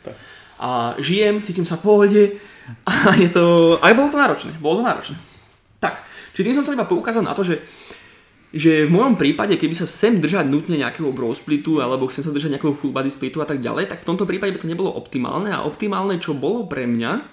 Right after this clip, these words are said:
Speaker 2: a keď, a to hovorím, pretože som skúšal všelijaké metódy,
Speaker 1: Mhm.
Speaker 2: bolo proste nájsť niečo úplne iné, aby som dokázal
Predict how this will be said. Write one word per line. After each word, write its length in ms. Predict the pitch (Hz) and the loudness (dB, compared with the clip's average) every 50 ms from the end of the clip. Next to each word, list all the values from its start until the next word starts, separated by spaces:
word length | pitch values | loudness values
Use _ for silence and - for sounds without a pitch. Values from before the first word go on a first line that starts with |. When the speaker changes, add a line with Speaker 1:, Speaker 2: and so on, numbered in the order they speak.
| _ _ _ _ _ _ _ _ _ - | _ _ _ _ _ _ _ _ _ -14
Speaker 2:
a 40 | - | -6
keď, 240 | - 165 165 - - | -6 -6 -6 -6 -10
a 60 | - - | -8 -4
to 80 | - | 0
hovorím, 240 | 160 160 170 165 160 | 0 2 4 4 4
pretože 240 | 160 165 - 160 151 | 2 0 -2 -4 -4
som 160 | 139 139 120 | -2 -2 -2
skúšal 320 | - - 240 214 - - - 151 - - _ _ _ _ _ _ | 0 0 0 0 0 -4 -8 -12 -16 -18 _ _ _ _ _ _
všelijaké 400 | - - 220 196 - - - 123 | -2 0 2 2 2 0 -2 -4
metódy, 400 | 113 110 113 247 185 147 135 131 | -6 -4 -2 -2 -2 0 0 0
Speaker 1:
Mhm. 400 | 123 120 135 160 160 - _ - | -2 -2 -6 -8 -10 -14 _ -6
Speaker 2:
bolo 240 | 143 139 175 202 214 | 0 2 2 2 2
proste 400 | 208 208 196 196 190 - 190 165 | 2 2 0 0 0 -2 -2 -2
nájsť 300 | 147 151 165 180 180 143 | 0 0 0 0 -2 -2
niečo 560 | 139 139 143 151 156 - 180 160 151 156 151 - - | -2 -2 -2 -2 -2 -2 0 0 0 0 -2 -2 -2
úplne 320 | 170 180 180 180 175 175 170 | -2 0 0 0 -2 -2 0
iné, 400 | 170 185 190 147 110 127 190 226 220 | 0 -2 -2 0 -2 -2 -4 -4 -4
aby 160 | 143 143 147 | -4 -4 -4
som 240 | 143 - 165 147 143 | -4 -2 -2 -2 -2
dokázal 720 | 139 147 151 - 160 156 147 160 151 147 143 147 151 - | -2 -2 -2 -2 -4 -4 -2 -2 -2 0 -2 -2 -4 -8